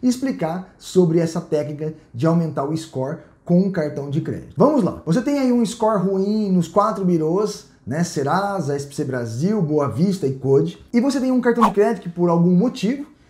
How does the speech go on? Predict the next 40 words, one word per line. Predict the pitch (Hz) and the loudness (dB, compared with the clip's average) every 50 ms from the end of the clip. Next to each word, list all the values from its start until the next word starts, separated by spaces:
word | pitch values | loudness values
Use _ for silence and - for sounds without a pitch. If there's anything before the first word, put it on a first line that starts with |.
| _ _ - | _ _ 0
você | 165 185 214 208 214 - 233 233 | 4 4 4 4 4 4 2 2
conseguiu | 240 254 240 - 247 180 170 202 214 | 2 0 0 0 0 0 2 2 2
manter | 214 220 208 - 196 | 0 0 0 0 2
esse | 190 214 208 - | 2 0 0 -2
cartão | - 214 190 180 - 190 196 196 | -2 -4 -2 -2 -2 -2 -2 -2
com | 190 202 202 196 | -2 -2 -2 0
você | 202 226 226 - - - 170 190 220 - - | 0 -2 -2 -2 -4 -4 -4 -4 -4 -6 -4
ou | - 165 180 202 | 0 2 2 4
em | 208 | 4
algum | 202 170 170 170 175 | 2 2 2 4 4
momento | 180 208 226 208 180 185 220 240 233 - - - - _ - | 4 4 4 4 2 2 0 -2 -6 -10 -16 -20 -20 _ 2
você | 180 190 185 233 | 2 4 4 4
adquiriu | 220 - - - 202 190 202 214 | 2 2 0 -4 -4 0 0 0
esse | 208 - | 0 0
cartão | - - 185 175 170 - 185 202 214 185 | 0 -2 -2 -2 -2 -2 -2 -4 -2 2
quando | 202 208 240 240 240 | 4 6 6 6 4
estava | 233 - - - 196 190 202 208 | 0 -2 -2 -4 -2 -2 -2 -4
com | - 196 196 | -4 -2 -2
score | 190 185 - - 175 180 190 208 202 - - - _ - | -4 -4 -2 -2 -2 0 0 0 -2 -6 -12 -20 _ -10
bom, | - 131 139 165 180 196 202 208 202 185 | -4 2 4 6 6 6 4 2 0 -2
regular | 143 139 143 139 147 147 147 147 170 185 | -2 -2 -4 -4 -4 -2 -2 0 0 4
ou | 190 190 190 156 131 104 | 4 4 4 4 2 -2
ótimo, | 95 107 - - - - - - | -6 -10 -16 -20 -20 -20 -20 -12
tá? | - 117 156 180 208 214 - - - _ _ _ _ _ | -6 -4 -2 -2 -2 -4 -8 -14 -20 _ _ _ _ _
E | - 233 277 | 2 2 4
esse | 320 339 339 339 302 | 4 2 0 -2 -4
cartão, | 226 - 208 180 165 - - 233 254 233 175 131 127 131 - - - | -6 -4 -4 -4 -4 -2 -2 -2 -2 -2 -2 -4 -6 -8 -12 -14 -10
você | 147 151 151 180 | -8 -6 -4 -2
tem | 208 214 208 | 0 0 0
aí | 202 | 0
um | 202 196 190 | 0 0 0
limite | 180 165 165 175 202 190 - - 131 135 - - _ _ _ _ _ _ _ | 2 2 2 0 0 -2 -4 -8 -8 -10 -12 -16 _ _ _ _ _ _ _
de | 135 | -6
quatrocentos, | 127 - 151 143 143 - - - 175 208 247 247 214 175 - - | -4 -4 -4 -4 -6 -10 -4 0 2 4 4 2 0 -2 -6 -10
quinhentos, | - - 160 139 135 147 175 208 226 208 175 131 - 117 | -12 -8 -6 -4 -2 0 0 0 0 -2 -4 -6 -6 -6
mil, | 131 135 151 180 214 240 233 190 156 | -2 2 4 4 4 4 4 2 2
mil | 143 160 175 185 | 2 2 2 2
e | 175 | 2
duzentos | 135 131 156 160 160 160 180 | 0 -2 -2 0 0 0 0
reais | 220 208 190 208 254 302 302 - - | 0 -2 -2 -2 -4 -8 -10 -14 -18